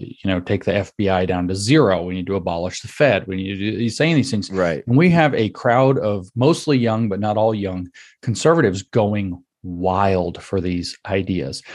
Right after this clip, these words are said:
Speaker 1: And so one of the guys, I don't know if you follow Tim Cast or Tim Pool or not, but one of his
Speaker 2: Sure.
Speaker 1: guys, Luke, is a,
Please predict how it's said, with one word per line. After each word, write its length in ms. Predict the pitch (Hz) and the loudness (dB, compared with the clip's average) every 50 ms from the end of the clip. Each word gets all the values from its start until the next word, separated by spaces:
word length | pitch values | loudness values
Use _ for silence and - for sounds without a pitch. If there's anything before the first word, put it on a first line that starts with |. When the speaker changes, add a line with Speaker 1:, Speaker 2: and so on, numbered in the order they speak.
| - - _ | -20 -2 _
Speaker 1:
And 160 | 131 131 - | 4 4 4
so 120 | - 147 | 4 4
one 160 | 139 143 143 139 | 4 6 6 4
of 40 | |
the 60 | 127 123 | 4 4
guys, 340 | 107 104 98 98 101 95 | 4 4 4 2 2 2
I 40 | 120 | 0
don't 100 | 117 110 | 0 0
know 60 | 104 | -2
if 120 | 98 - - | -4 -6 -6
you 80 | 101 | -10
follow 320 | 90 - 107 104 98 98 98 | -4 0 2 2 2 2 0
Tim 320 | 95 - 120 110 104 101 | -2 -2 -4 -2 -2 -4
Cast 400 | - - 107 95 92 90 - - | -2 -2 0 0 0 -2 -4 -8
or 60 | 98 | -10
Tim 240 | 90 - - 110 95 | -8 -4 -4 -4 -2
Pool 240 | - 107 101 95 95 | -2 -2 0 0 0
or 60 | 90 | 0
not, 260 | 90 90 90 90 - | 0 -2 -2 -2 -2
but 160 | 98 95 95 98 | -2 -2 -2 0
one 140 | 104 104 | 0 0
of 60 | 101 92 | 0 -2
his 100 | 98 92 | -4 -2
Speaker 2:
Sure. 200 | - 98 95 90 | 2 2 2 2
Speaker 1:
guys, 200 | 90 - - - - - _ _ _ _ _ - - - 98 - | 2 -2 -8 -14 -18 -20 _ _ _ _ _ -20 -20 -20 -10 0
Luke, 320 | - 117 120 120 107 - - | 2 4 6 6 4 4 2
is 160 | 107 92 95 | 0 0 2
a, 340 | 104 98 95 95 95 92 | 0 2 2 2 0 -2